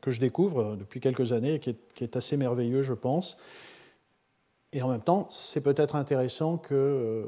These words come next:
voilà, quelqu'un comme, euh, comme moi, et je ne suis pas le seul, hein, comme d'autres, venant du moléculaire, se, se propose de, de réfléchir au solide de façon un peu différente.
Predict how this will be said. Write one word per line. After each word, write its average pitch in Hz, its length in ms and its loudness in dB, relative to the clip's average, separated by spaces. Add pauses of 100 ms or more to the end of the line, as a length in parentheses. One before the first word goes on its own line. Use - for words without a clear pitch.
(160)
voilà, 101 240 -14 (160)
quelqu'un 123 380 -12
comme, 110 360 -8
euh, 95 220 -12 (600)
comme 110 160 -10
moi, 143 260 6
et 110 80 0 (160)
je - 0 -
ne - 40 -20
suis - 100 -20
pas 110 100 -10
le 113 60 -8
seul, 151 240 6
hein, 101 220 -6 (260)
comme 110 180 -10
d'autres, 143 380 0
venant 139 280 -2
du 131 260 -6
moléculaire, 127 680 -6 (680)
se, - 200 -12 (300)
se - 160 -16
propose 143 580 2
de, 123 360 -4
de 127 60 -8
réfléchir 131 500 -4
au 120 100 -4
solide 127 340 -6
de 110 120 -10
façon 113 320 -12
un 107 40 -12
peu 104 320 -10 (100)
différente. 104 520 -16